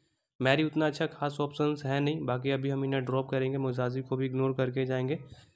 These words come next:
अब यहाँ पे जो जॉस बटलर नज़र आएंगे ना, ये बेस्ट इंपॉर्टेंट ऑप्शन है, थोड़ी बहुत बैटिंग भी कर लेते हैं, और ख़ास बात इनकी बॉलिंग आपको इंपॉर्टेंट दिखेगी।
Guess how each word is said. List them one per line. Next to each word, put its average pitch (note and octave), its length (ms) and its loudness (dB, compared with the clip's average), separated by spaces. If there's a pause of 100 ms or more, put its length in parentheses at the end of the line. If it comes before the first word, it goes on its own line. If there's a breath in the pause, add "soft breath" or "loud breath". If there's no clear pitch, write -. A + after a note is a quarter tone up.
(200 loud breath)
अब B2 160 2
यहाँ C#3+ 140 0
पे D3+ 100 -2
जो D#3 140 2
जॉस D3 240 2
बटलर D3+ 160 -2
नज़र D3 280 0
आएंगे C#3+ 160 0
ना, D#3+ 100 -4
ये C#3+ 220 0
बेस्ट C#3 260 0
इंपॉर्टेंट C#3 480 -2
ऑप्शन C3+ 360 -2
है, D3+ 80 -4
थोड़ी C3 220 -2
बहुत C3 200 0
बैटिंग B2 360 0
भी C#3 100 0
कर C#3 180 2
लेते C3 260 0
हैं, D#3+ 60 2
और D3 120 0
ख़ास C#3+ 320 -2
बात C#3+ 160 -2
इनकी C3+ 240 0
बॉलिंग B2+ 380 4
आपको C3+ 220 2
इंपॉर्टेंट C3 460 2
दिखेगी। C3 380 0